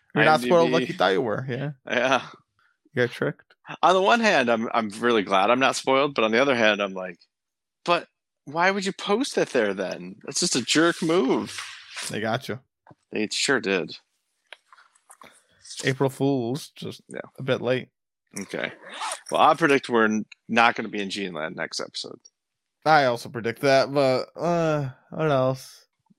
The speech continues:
Speaker 2: I predict we're gonna
Speaker 1: I
Speaker 2: see Walt and Jesse in next episode.
Speaker 1: I do not think Saul or Kim die at the end of the series.
Speaker 2: Whew, that's, that's bold.
Speaker 1: Yep.
Speaker 2: That's pretty bold.
Speaker 1: It is bold.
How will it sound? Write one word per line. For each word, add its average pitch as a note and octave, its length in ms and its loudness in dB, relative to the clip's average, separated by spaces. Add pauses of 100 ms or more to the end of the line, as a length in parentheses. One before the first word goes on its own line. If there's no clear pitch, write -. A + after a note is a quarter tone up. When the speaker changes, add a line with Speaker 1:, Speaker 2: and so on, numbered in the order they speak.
(160)
Speaker 2:
I G#2+ 220 2
predict G#2+ 360 -8
we're G2 160 -10
gonna F#2+ 60 2
Speaker 1:
I E3 240 6
Speaker 2:
see F2+ 120 -6
Walt F#2+ 460 0
and F#2 100 -8
Jesse - 260 -4
in - 80 -10
next - 220 -12
episode. - 320 -12 (340)
Speaker 1:
I D3 480 4
do C#3 120 -6
not C3+ 220 -2
think B2+ 340 -4
Saul B2 760 0
or A#2 240 0 (100)
Kim G#2+ 300 -8
die G#2+ 440 -6
at - 120 -12
the A#2 80 -6
end G#2+ 100 -8
of A2+ 60 -8
the G#2+ 60 -8
series. A2 500 -10 (1700)
Speaker 2:
Whew, E3 220 0 (380)
that's, - 320 -2 (140)
that's - 180 -2
bold. G#2 760 2 (360)
Speaker 1:
Yep. C#3+ 220 -2 (580)
Speaker 2:
That's - 140 -8
pretty - 260 0
bold. G#2 440 2 (400)
Speaker 1:
It B2 100 -2
is A#2+ 120 -4
bold. A#2+ 340 -6